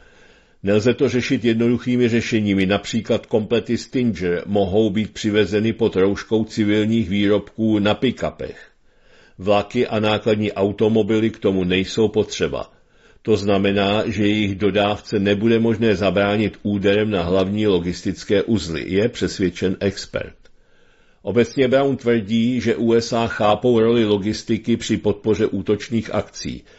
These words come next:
Ve skutečnosti se všechny armády světa dívají na současný konflikt a učí se, jak vést bojové operace v praxi.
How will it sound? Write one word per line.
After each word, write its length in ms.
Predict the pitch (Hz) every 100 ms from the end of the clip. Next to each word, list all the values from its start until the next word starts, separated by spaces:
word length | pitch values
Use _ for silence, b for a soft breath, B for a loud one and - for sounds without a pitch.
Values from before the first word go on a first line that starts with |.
| b b
Ve 140 | 95 113
skutečnosti 760 | - 139 123 - 95 87 -
se 160 | 92 101
všechny 380 | - 104 123 -
armády 500 | 104 107 113 117 117
světa 380 | 107 98 120
dívají 520 | 101 90 95 95 101 107
na 120 | 107
současný 640 | - 101 98 110 - 113
konflikt 520 | - 101 92 117 113
a 120 | -
učí 360 | - - - 98
se, 300 | - 98 107 B B -
jak 260 | 95 85
vést 400 | 85 101 110 98
bojové 460 | 92 104 104 107 107
operace 580 | 98 90 101 101 - 104
v 100 | -
praxi. 540 | 104 107 - - -